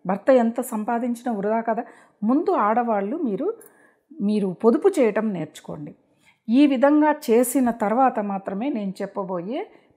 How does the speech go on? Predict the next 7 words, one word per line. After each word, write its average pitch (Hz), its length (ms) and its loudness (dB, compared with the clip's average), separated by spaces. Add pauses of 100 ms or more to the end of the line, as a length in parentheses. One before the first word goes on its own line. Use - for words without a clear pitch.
పని 185 120 -2 (100)
చేయండి. 143 340 -12 (800)
ఏం 285 320 4
చేయాలి 165 440 -2
అంటే 226 520 -6 (340)
మనకి, 285 480 -6 (480)
ఆ, 175 80 -8